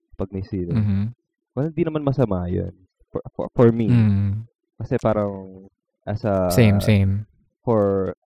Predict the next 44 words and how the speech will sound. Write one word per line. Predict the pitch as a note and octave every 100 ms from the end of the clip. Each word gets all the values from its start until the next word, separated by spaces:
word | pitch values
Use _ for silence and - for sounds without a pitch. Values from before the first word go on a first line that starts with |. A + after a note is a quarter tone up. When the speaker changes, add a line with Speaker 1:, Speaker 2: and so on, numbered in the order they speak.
| _
Speaker 1:
for | G#2+
someone | C3+ A2+ G#2 G2 F2+
like | F#2 -
me | F#2+ F2 - _ _ _ _
na | F#2+ F#2 F2 F2+ F2 F2 F2 -
manonood | G2 G2 F#2+ F#2
ng | F2+ F2+ F#2
sine, | B2 A2 F2
I | F2
think | - G#2+ G2+ - - _ _ _ _ _
I | G2
go | G2+ A2
into | F#2 G2+ G#2
watching | G2 - G#2
the | F#2+
movie | G2 F#2 F2+
knowing | F#2 F#2 F#2 F#2
that | F2+ -
I'm | F#2+
going | F#2 F#2
to | F#2
be | F#2
around | F2+ F2+ E2
other | F2+ F2+
people. | G#2 G2 E2+ F2 - _ _ _
So, | _ G2 F#2
I | F2
think | F#2+ G2+ -
I'm | F#2
signing | - F#2+ F#2+
myself | F#2 F2 - F#2 F#2+ -
up | F#2+ -
for | F2+ F2
that. | F2 - _ _ _ G#2
Kasi | G#2+
parang | G2 F#2+ -
communal | G#2 G2+ G2
experience | G2 - F#2+ F#2 -
naman | F#2 F2+
yung | F2
panonood | F2+ F2 G#2 -
ng | E2+
isang | F#2+ F2
movie | F2+ F#2 F2+